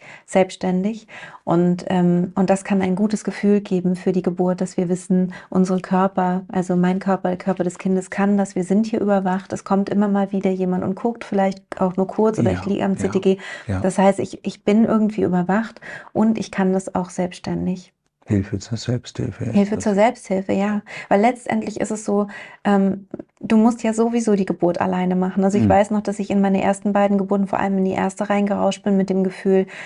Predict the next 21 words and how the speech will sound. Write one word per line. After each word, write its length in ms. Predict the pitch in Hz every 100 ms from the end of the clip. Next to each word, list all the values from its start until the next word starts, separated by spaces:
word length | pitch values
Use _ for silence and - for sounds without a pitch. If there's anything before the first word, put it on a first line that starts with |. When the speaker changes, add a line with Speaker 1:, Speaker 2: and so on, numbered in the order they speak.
| -
Speaker 1:
„Na 100 | 196
ja, 180 | 185 180
ich 160 | 196 -
gehe 100 | 190
dann 100 | 190
da 80 | 190
mal 100 | 180
ins 160 | 180
Geburtshaus, 460 | 190 180 190 214 214
dann 100 | 190
wird 160 | 185 185
mir 80 |
die 80 | 180
Hebamme 400 | 185 180 180 190
schon 220 | 196 208
sagen, 260 | 196 185 175
was 160 | 185 208
ich 80 |
da 100 | 196
machen 300 | 214 233 233
soll.“ 300 | 208 180 185